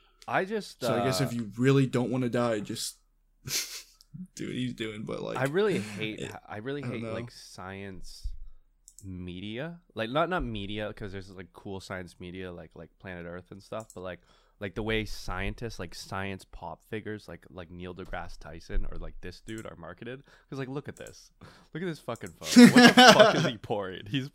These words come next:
Speaker 1: pouring this blue liquid. <laughs> Like, it's just so weird. Like, uh.
Speaker 2: Yeah, I feel like it's, like, uh, th-, it's, like, almost insulting the way they market them. It's just, like,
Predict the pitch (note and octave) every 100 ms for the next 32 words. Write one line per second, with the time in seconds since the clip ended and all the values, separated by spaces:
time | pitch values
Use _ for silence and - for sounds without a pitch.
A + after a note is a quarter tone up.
0 | _ D3+ D#3+ C#3+ B2 G#2 A2+ G#2+ A#2+ B2+
1 | G#2+ A2 A#2+ G2+ G2+ C#3 A#3 B3+ A3+ -
2 | - - F#3+ A3+ E3+ - F3+ - B3+ B3+
3 | A#3+ G3+ - _ _ - C3 - - C#3
4 | - B2+ G2+ F2+ F2 - - - - -
5 | - - A2+ C3+ A#2+ G2 F2+ - G#2+ -
6 | - _ _ _ _ _ - - _ -
7 | - C3+ C3 C3+ C3 C3 B2+ B2+ A#2+ -
8 | - D#3 D3 E3 F3+ G3+ G#3 E3 - D3+
9 | C3 - _ - - - _ _ _ _
10 | - - - _ _ _ _ _ - C3+
11 | C#3+ C3+ C3 B2 - D#3 D3 F#3+ F#3+ D3
12 | D3+ E3 C#3+ B2+ - A#2 A#2+ - A#2+ G#2+
13 | G#2+ A2+ A2 A2 G2+ A#2 - - G#2+ A2+
14 | - - A#2+ A#2 F#2